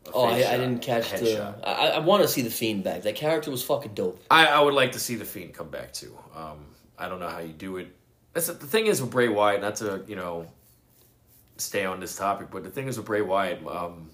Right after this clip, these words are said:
Speaker 1: most, if not all, do not come out looking any better after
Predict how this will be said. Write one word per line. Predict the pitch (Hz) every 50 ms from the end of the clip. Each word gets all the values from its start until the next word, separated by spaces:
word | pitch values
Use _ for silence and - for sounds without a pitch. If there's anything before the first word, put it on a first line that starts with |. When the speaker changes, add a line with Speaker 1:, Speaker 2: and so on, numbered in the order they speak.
| _ _ -
Speaker 1:
most, | 95 95 113 120 117 113 - 104
if | 101 95 - -
not | 95 95 92 87
all, | 90 101 98 92 85 82 82 - - _ _ _ _ _ -
do | - 90
not | 92 95 98 - - -
come | 98 87 87
out | 92 95 90 78 - - _ _ _ _ _ _ -
looking | - 92 95 92 - 95 -
any | - 85 82 80
better | - - 90 85 82 69 67 - _ _ _ _ _ _ _ _ _ _ _ -
after | 87 87 85 - - 87 82 80 78 78